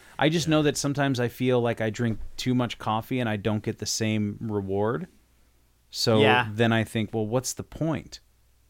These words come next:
Speaker 2: Right.
Speaker 1: Uh,
Speaker 2: Those are your little tiny rock bottoms with caffeine. Maybe you're
Speaker 1: yeah.
Speaker 2: drinking the wrong kind of coffee. There's the alcoholic
Speaker 1: See?
Speaker 2: in me.
Speaker 1: Right? <laughs>
Speaker 2: I'm telling you, you need to ramp that shit up. Go get some cold water.
Speaker 1: Mm-hmm.
Speaker 2: Cold water brew.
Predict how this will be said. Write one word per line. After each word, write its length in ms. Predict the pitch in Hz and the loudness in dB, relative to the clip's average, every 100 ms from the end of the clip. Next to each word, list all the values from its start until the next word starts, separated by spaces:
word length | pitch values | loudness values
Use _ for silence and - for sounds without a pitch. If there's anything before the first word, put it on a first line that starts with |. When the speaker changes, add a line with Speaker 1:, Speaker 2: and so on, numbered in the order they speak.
| _ _ - | _ _ -8
Speaker 2:
Right. 400 | 110 104 92 - _ _ _ _ _ _ _ _ _ - | -4 -2 -4 -10 _ _ _ _ _ _ _ _ _ -4
Speaker 1:
Uh, 260 | 107 101 | 0 0
Speaker 2:
Those 220 | 98 95 107 | 0 -2 -4
are 40 | |
your 200 | 101 101 | -4 -4
little 260 | 98 110 - | -6 -6 -6
tiny 340 | - 101 104 | -4 -4 -4
rock 300 | 92 92 - | -4 -6 -4
bottoms 460 | 87 90 90 82 - | -4 -4 -6 -12 -16
with 260 | 78 _ | -18 _
caffeine. 540 | - 78 82 202 80 78 _ - | -14 -12 -12 -14 -16 -18 _ -4
Maybe 160 | 127 | 0
you're 80 | 127 | 2
Speaker 1:
yeah. 40 | 123 | 2
Speaker 2:
drinking 240 | - 95 | -2 -4
the 80 | 120 | -4
wrong 220 | 117 120 | 0 0
kind 200 | 120 117 | 0 -2
of 80 | 107 | 0
coffee. 420 | - 123 123 95 | 2 2 2 -4
There's 220 | 90 123 117 | -4 -2 2
the 80 | 123 | 2
alcoholic 420 | 117 110 113 107 | 2 0 0 4
Speaker 1:
See? 180 | 131 147 | 6 6
Speaker 2:
in 40 | |
me. 140 | 120 117 | 4 2
Speaker 1:
Right? 360 | 117 156 180 - | 6 6 4 -2
<laughs> 80 | - | 4
Speaker 2:
I'm 80 | 220 | 4
telling 300 | - 156 139 | 6 2 2
you, 60 | 156 | 0
you 40 | |
need 120 | 165 | 0
to 60 | 123 | 0
ramp 220 | 113 131 123 | 0 0 0
that 140 | 123 | -2
shit 180 | - 131 | -2 -2
up. 120 | 123 | -2
Go 120 | 104 110 | -2 -4
get 140 | 110 | -6
some 180 | - 92 | -8 -10
cold 300 | - 113 117 | -6 -4 -2
water. 340 | 117 117 117 - - - | -2 -4 -6 -14 -20 -6
Speaker 1:
Mm-hmm. 420 | 110 117 107 113 117 | 0 2 4 4 4
Speaker 2:
Cold 120 | 104 | 0
water 220 | 110 123 | -2 -4
brew. 540 | 117 107 104 104 104 | -4 -4 -2 -2 -4